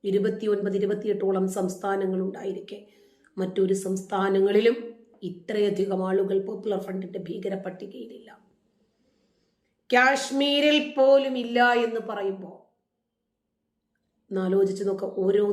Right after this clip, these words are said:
നാട്ടിൽ ഓരോ പേരുകളിലാണ് ഇത് അറിയപ്പെടുന്നത്. കേരളത്തിലായതുകൊണ്ട് പോപ്പുലർ ഫ്രണ്ട്. ഓരോ നാട്ടിലും ഓരോ പേരുകളിൽ ഇവർ വ്യാപകമായി രാജ്യവിരുദ്ധതകൾ പ്രചരിപ്പിച്ചുകൊണ്ടിരിക്കുകയാണ്. ഈ രാജ്യത്തെ തകർക്കാൻ ശ്രമിക്കുന്ന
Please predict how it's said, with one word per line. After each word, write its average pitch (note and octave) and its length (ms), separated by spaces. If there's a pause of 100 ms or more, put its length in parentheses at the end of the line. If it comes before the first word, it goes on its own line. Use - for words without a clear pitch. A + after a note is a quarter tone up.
നാട്ടിൽ G3 520
ഓരോ G#3 360
പേരുകളിലാണ് G3 800
ഇത് F#3+ 120
അറിയപ്പെടുന്നത്. - 600 (500)
കേരളത്തിലായതുകൊണ്ട് G3 840
പോപ്പുലർ G3 340
ഫ്രണ്ട്. A#3+ 320 (1300)
ഓരോ D4 380 (200)
നാട്ടിലും B3+ 500 (220)
ഓരോ A3 420
പേരുകളിൽ G3 640 (320)
ഇവർ F#3+ 200
വ്യാപകമായി G3 840
രാജ്യവിരുദ്ധതകൾ F#3+ 1300 (240)
പ്രചരിപ്പിച്ചുകൊണ്ടിരിക്കുകയാണ്. A3 1200 (840)
ഈ G#3+ 140
രാജ്യത്തെ G3+ 480 (120)
തകർക്കാൻ G3 440
ശ്രമിക്കുന്ന F#3+ 540